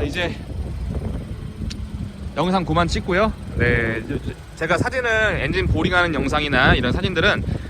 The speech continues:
제가 그 사진을 첨부할 거예요. 나중에 보시면 아실 겁니다. 이 차가 얼마나 대공사가 진행-, 되는지.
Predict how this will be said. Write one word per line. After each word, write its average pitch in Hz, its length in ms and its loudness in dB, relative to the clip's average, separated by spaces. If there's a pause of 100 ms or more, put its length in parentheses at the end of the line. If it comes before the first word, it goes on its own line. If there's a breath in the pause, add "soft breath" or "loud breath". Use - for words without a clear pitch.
(120)
제가 147 500 4
그 120 420 2
사진을 208 280 0
첨부할 240 340 4
거예요. 110 240 0
나중에 120 220 0
보시면 139 340 0
아실 117 160 0
겁니다. 117 280 -2
이 110 100 -2
차가 123 160 2
얼마나 120 180 2
대공사가 143 400 0
진행-, 117 320 -4
되는지. 135 600 0